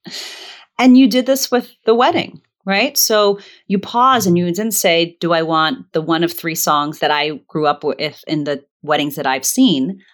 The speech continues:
But I don't wanna go so far that I'm throwing out the aisle or throwing out the song, right? It goes back to what we were talking about earlier. It's like,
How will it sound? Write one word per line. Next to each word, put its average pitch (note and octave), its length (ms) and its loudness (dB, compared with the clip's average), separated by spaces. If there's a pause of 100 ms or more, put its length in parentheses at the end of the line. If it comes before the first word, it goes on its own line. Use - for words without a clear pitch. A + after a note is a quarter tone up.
(100)
But D4+ 460 2 (100)
I A3 60 2
don't C#4+ 160 4
wanna C#4 160 4
go A3 160 2
so D4+ 580 2
far E3 720 0
that F3 80 2
I'm E3 160 0
throwing E3+ 340 -2
out D#3 120 -4
the - 100 -6
aisle D3+ 320 0
or D3+ 80 -6
throwing D3+ 240 -8
out C#3 140 -8
the - 40 -8
song, D3 500 0
right? G3+ 200 -2 (240)
It G3 40 -10
goes G#3+ 200 2
back G#3 200 0
to G3+ 80 -10
what G3 140 0
we F#3 60 -4
were F3+ 60 -6
talking F3+ 220 -6
about E3 140 0
earlier. G3 220 2
It's - 100 -12
like, D3 180 -10